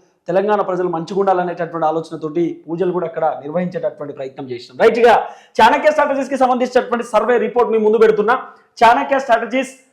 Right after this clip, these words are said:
పొలిటికల్ సర్వే సంస్థ గత కొంతకాలంగా తెలంగాణ రాష్ట్రంలో ఏడాది పాలన మీద వ్యూహ-, ఆ, వ్యూహాత్మకంగా, ఆ, నిర్వహించిన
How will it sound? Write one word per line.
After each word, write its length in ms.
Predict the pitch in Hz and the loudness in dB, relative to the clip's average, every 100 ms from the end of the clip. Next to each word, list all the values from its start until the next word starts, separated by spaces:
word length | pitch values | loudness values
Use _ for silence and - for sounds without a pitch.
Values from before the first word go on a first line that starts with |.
| _ | _
పొలిటికల్ 480 | 214 247 247 254 240 - | 2 4 4 2 0 0
సర్వే 240 | 226 233 | 0 2
సంస్థ 340 | 226 220 214 233 | 0 0 0 0
గత 220 | 208 202 | 2 2
కొంతకాలంగా 600 | 190 202 208 202 233 247 | 0 0 2 4 4 4
తెలంగాణ 400 | 247 220 240 240 226 | 2 2 2 0 0
రాష్ట్రంలో 360 | 208 208 220 220 185 | -2 -2 0 2 6
ఏడాది 300 | 226 233 220 220 | 6 6 4 2
పాలన 240 | 208 226 226 | 2 2 2
మీద 220 | 214 214 202 - - _ - | 2 4 4 2 -8 _ -10
వ్యూహ-, 260 | 165 254 214 185 | -6 -6 -6 -2
ఆ, 80 | 180 185 180 | 2 2 2
వ్యూహాత్మకంగా, 760 | 240 269 269 247 240 226 220 - - - _ | 2 2 2 0 0 2 4 4 -2 -18 _
ఆ, 60 | 190 | 2
నిర్వహించిన 600 | 190 208 254 247 233 233 | 4 2 2 0 -2 -2